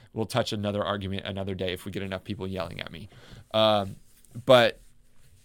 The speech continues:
unless you're looking under that two hundred fifty K range, because that's about the range where rental costs start stepping up above your mortgage cost, you should be renting. You really should, until you see what the heck is gonna happen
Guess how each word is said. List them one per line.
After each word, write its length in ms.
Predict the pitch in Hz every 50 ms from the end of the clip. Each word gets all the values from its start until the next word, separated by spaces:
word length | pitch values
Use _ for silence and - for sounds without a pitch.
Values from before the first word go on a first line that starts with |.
| - - - - - - - -
unless 380 | 127 123 123 139 147 - -
you're 100 | - 196 165
looking 280 | 135 139 135 - 135 123
under 160 | 120 113 113
that 180 | 107 101 92 -
two 100 | - 120
hundred 220 | 120 117 113 110
fifty 240 | - 117 104 - 107
K 180 | - - 107 104
range, 440 | 98 95 92 90 90 92 92 92 -
because 280 | - 101 - 101 95 90
that's 280 | 98 113 120 123 -
about 220 | 120 120 120 110 -
the 80 | 110 104
range 400 | 98 104 104 104 104 107 95 101
where 300 | 104 101 101 98 - - _ - _ _ -
rental 640 | 110 104 104 113 113 110 - 123 113 113 110 101 - _ _ _
costs 540 | - - - 107 101 98 - - - - -
start 320 | - - 110 104 90 -
stepping 400 | - - - 107 - - 101 98 - -
up 200 | 107 101 - - -
above 680 | - 98 90 85 - 104 98 95 95 95 90 - - - - _ _ _
your 160 | - 107 107
mortgage 460 | 98 98 95 95 90 - - - -
cost, 480 | - - - - - - - - - - - - _ _ _ _ _ _ _ _ _ _ _ _ _ _ _ _ _ _ _ _ _ _ _ _ _ _ _ _ _ _ _ _ _ _ _ _
you 140 | - 107 101
should 160 | 95 - 107
be 100 | 92 92
renting. 360 | 87 85 - - - - - - _ _ _ -
You 140 | 113 110 107
really 220 | 107 104 95 90
should, 300 | - - - 76 - - -
until 240 | 107 104 95 - 113
you 120 | 104 101
see 200 | 95 - - 113
what 300 | 107 92 90 110 127 120
the 80 | - 135
heck 220 | 120 120 117 110
is 120 | 113 104 98
gonna 180 | - 107 98
happen 440 | 95 92 95 92 90 - 95 92 90